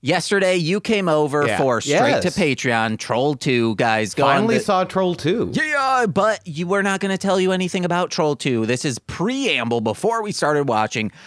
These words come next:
Speaker 1: I
Speaker 2: Uh,
Speaker 1: brought
Speaker 2: yeah.
Speaker 1: up my current disdain for Double Dare host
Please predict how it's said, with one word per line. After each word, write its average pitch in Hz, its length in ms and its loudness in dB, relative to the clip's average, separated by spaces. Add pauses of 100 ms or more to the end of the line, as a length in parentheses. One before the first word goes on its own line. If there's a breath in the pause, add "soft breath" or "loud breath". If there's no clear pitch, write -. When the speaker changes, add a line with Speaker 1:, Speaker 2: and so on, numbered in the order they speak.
(260 loud breath)
Speaker 1:
I 214 220 0
Speaker 2:
Uh, 139 120 0
Speaker 1:
brought 196 340 2
Speaker 2:
yeah. 127 160 0
Speaker 1:
up - 140 -6 (300)
my 180 680 0 (180)
current 226 720 -2
disdain 127 1120 -2 (260)
for 170 380 0
Double 196 460 0
Dare 170 540 0 (120)
host 117 680 -4